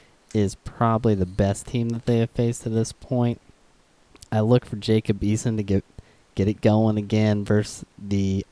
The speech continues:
B Y U Cougars. Zach Wilson, Matt, uh,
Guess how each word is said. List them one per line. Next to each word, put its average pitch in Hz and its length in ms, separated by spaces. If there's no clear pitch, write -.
B 117 160
Y 101 160
U 95 260
Cougars. 151 600
Zach 127 340
Wilson, 120 600
Matt, 101 420
uh, 113 220